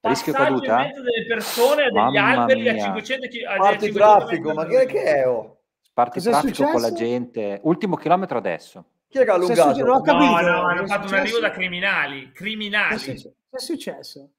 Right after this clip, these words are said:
Speaker 2: Eh, dopo te lo spiego con calma.
Speaker 3: Hanno messo uno spartitraffico a meno di un chilometro dall'arrivo e le, il gruppo
Speaker 2: Con
Speaker 3: si
Speaker 2: la
Speaker 3: è dis-,
Speaker 2: gente,
Speaker 3: è
Speaker 2: con la
Speaker 3: diviso a
Speaker 2: gente in
Speaker 3: metà.
Speaker 2: mezzo, però.
Speaker 1: E no-, e non
Speaker 3: Tra l'altro.
Speaker 1: segnalato.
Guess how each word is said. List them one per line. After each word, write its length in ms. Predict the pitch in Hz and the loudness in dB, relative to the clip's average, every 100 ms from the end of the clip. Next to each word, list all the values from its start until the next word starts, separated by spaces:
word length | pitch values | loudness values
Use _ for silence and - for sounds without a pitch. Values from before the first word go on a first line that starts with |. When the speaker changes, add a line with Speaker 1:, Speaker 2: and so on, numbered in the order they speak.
| _ _ | _ _
Speaker 2:
Eh, 240 | - 160 190 | -8 -6 -6
dopo 220 | 220 220 | -8 -10
te 80 | 202 | -16
lo 60 | |
spiego 340 | - 196 190 165 | -14 -12 -12 -12
con 160 | - | -16
calma. 580 | - 143 127 131 135 _ _ _ _ _ _ _ _ - _ _ _ _ | -14 -14 -14 -18 -20 _ _ _ _ _ _ _ _ -20 _ _ _ _
Speaker 3:
Hanno 180 | 170 196 | -4 4
messo 220 | 233 233 | 4 4
uno 120 | 233 | -2
spartitraffico 760 | - 226 233 233 233 240 240 214 | 6 8 8 6 6 6 4 2
a 40 | |
meno 160 | 208 220 | 2 0
di 60 | 214 | -2
un 60 | |
chilometro 360 | 214 214 214 208 | 2 4 4 4
dall'arrivo 420 | 208 202 220 208 | 6 6 4 4
e 40 | 196 | 4
le, 180 | 185 180 | 2 0
il 80 | 160 | -4
gruppo 220 | 214 247 | 0 2
Speaker 2:
Con 40 | |
Speaker 3:
si 40 | 262 | 2
Speaker 2:
la 40 | |
Speaker 3:
è 40 | 254 | 0
dis-, 80 | 320 | 0
Speaker 2:
gente, 220 | 330 302 | -2 -4
Speaker 3:
è 40 | |
Speaker 2:
con 120 | 269 262 | 0 0
la 80 | |
Speaker 3:
diviso 680 | 247 320 330 285 240 233 - | 0 -4 -6 -2 -2 -2 0
a 20 | 190 | 0
Speaker 2:
gente 220 | 180 170 | 2 2
in 60 | 143 | 2
Speaker 3:
metà. 40 | |
Speaker 2:
mezzo, 400 | 269 165 - 147 | 2 -6 -10 -12
però. 280 | 147 131 127 | -10 -12 -10
Speaker 1:
E 80 | 120 | -4
no-, 240 | 127 147 | -2 -2
e 80 | 135 | 0
non 0 | |
Speaker 3:
Tra 100 | 139 | 2
l'altro. 160 | 139 - | 4 2
Speaker 1:
segnalato. 760 | 127 113 110 90 - 92 - | 0 -2 0 -2 -6 -14 -14